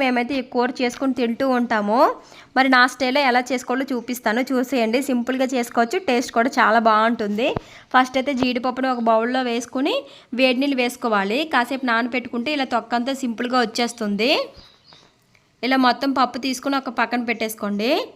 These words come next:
ఇప్పుడు కడాయిలో కొంచెం ఆయిల్ వేసుకుని బిర్యానీ ఆకు, జీలకర్ర, లవంగం, చెక్క, కొంచెం పచ్చిమిర్చి, ఉల్లిపాయ ముక్కలు, కరివేపాకు, అల్లం వెల్లుల్లి పేస్ట్ వేసుకొని కొంచెం వేపుకోండి. ఉల్లిపాయ ముక్కలు బాగా వేగిన తర్వాత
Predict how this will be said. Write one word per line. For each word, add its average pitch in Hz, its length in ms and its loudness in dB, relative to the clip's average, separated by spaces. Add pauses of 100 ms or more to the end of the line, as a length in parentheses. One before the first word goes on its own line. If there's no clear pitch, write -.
(140)
ఇప్పుడు 262 160 -2 (100)
కడాయిలో 247 280 2 (100)
కొంచెం 247 360 0
ఆయిల్ 247 280 2
వేసుకుని 262 420 0 (720)
బిర్యానీ 247 460 4
ఆకు, 240 260 0 (380)
జీలకర్ర, 254 640 0
లవంగం, 247 500 0 (300)
చెక్క, 254 420 2 (280)
కొంచెం 247 280 -4 (320)
పచ్చిమిర్చి, 254 640 -4 (140)
ఉల్లిపాయ 247 360 -2
ముక్కలు, 269 320 -2
కరివేపాకు, 240 600 2 (100)
అల్లం 240 260 2
వెల్లుల్లి 233 320 -2
పేస్ట్ 247 340 -2
వేసుకొని 233 380 0 (100)
కొంచెం 254 300 0
వేపుకోండి. 226 580 0 (2250)
ఉల్లిపాయ 262 300 4
ముక్కలు 269 300 0
బాగా 240 320 4
వేగిన 233 320 0
తర్వాత 240 240 -2